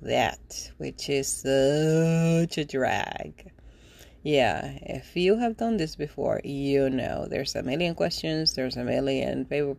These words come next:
uh, uh, pieces of, um, I Ds and stuff to prove who you are, to prove what you,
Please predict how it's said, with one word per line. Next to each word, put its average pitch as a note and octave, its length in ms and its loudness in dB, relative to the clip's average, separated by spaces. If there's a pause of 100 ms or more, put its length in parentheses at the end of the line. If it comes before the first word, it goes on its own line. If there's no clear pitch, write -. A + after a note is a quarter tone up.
(580)
uh, A#2+ 240 4 (120)
uh, B2 140 -4 (120)
pieces C#3+ 480 -4
of, A2 380 -2 (680)
um, C3+ 640 0 (1040)
I D#3 160 2
Ds D#3 500 2
and B2 160 0
stuff C3+ 440 2
to - 140 -8
prove C3+ 280 -2
who C#3 120 -4
you B2+ 240 0
are, B2+ 280 2
to - 300 -8 (140)
prove C#3 280 0
what C#3 320 2
you, D3 220 -8